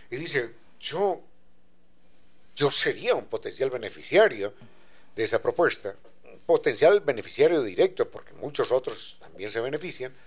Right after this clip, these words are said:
¿Qué tiene que hacer? ¿Con, comunicarse con el ministerio? ¿En qué departamento?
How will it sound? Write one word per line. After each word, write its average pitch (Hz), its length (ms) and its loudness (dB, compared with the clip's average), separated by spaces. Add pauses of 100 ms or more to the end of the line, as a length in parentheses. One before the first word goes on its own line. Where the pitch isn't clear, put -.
(580)
¿Qué 190 120 -4
tiene 180 240 -4
que 160 120 2
hacer? 180 400 2
¿Con, 113 280 -4
comunicarse 143 640 0
con 135 180 -2
el 110 100 -6
ministerio? 156 640 -4
¿En - 160 -14
qué 156 100 2
departamento? 151 640 -2